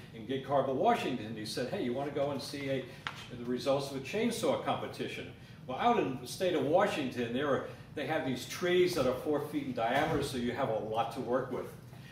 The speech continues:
Now, you can't put a pattern on a tree because it's gone. As soon as you start ch-, chainsawing or sawing away,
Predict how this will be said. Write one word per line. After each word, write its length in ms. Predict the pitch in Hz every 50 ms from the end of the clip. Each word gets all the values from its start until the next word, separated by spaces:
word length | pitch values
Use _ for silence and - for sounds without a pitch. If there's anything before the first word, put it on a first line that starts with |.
| - -
Now, 60 | - 156
you 180 | 180 247 277
can't 340 | 269 - 247 220 175 139 - -
put 100 | - -
a 60 | 123 - - - - -
pattern 440 | 151 151 156 151 139 123 104 98 - - - - - - - - 120
on 340 | 113 113 113 110 110 107 107 -
a 80 | 113 117 -
tree 600 | - - - 262 262 202 160 156 160 160 - - - - - - - - -
because 380 | 170 156 160 185 180 170 - -
it's 120 | - -
gone. 440 | - 196 196 175 156 - - - -
As 100 | 120 -
soon 300 | - - 190 196 190 180
as 100 | 147 156
you 60 | 139
start 480 | 127 - - - 175 165 151 143 - - - - - - - - - - -
ch-, 220 | - - - - - - - - - - - - - - -
chainsawing 720 | - 185 190 185 175 - - 143 131 131 131 131 135 127
or 80 | 117 117
sawing 420 | 113 - - 160 156 156 143 139
away, 520 | 143 135 147 156 156 156 147 131 120 -